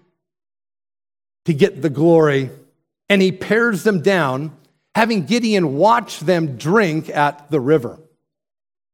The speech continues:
And here's where we again, uh, depart from most Big Eva sermons. <clears throat> Because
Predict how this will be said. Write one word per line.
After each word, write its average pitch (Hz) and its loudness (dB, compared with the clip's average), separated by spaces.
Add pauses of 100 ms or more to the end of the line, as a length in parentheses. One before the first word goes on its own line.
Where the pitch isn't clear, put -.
(380)
And 180 2
here's 262 0
where 208 4
we 196 2
again, 160 0 (1080)
uh, 160 0 (440)
depart 180 2
from 160 -2
most 180 0
Big 185 2
Eva 151 -2
sermons. - -2
<clears throat> - -20 (1160)
Because 185 0